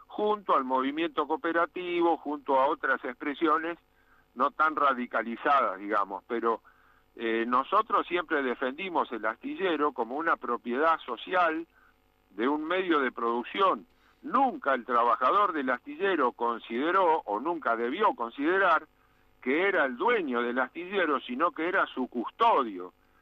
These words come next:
El astillero es de todos los argentinos, como de todos los argentinos es Y P F, ferrocarriles, aerolíneas, la Comisión Nacional de Energía Atómica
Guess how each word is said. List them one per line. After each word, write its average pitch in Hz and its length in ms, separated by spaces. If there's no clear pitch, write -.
El 120 160
astillero 202 680
es 139 100
de 120 140
todos 208 320
los 135 180
argentinos, 123 760
como 120 300
de 127 140
todos 190 360
los 123 160
argentinos 123 720
es 151 160
Y 123 120
P 196 400
F, 165 260
ferrocarriles, 139 1080
aerolíneas, 160 840
la 135 160
Comisión 143 500
Nacional 143 460
de 139 80
Energía 123 400
Atómica 160 760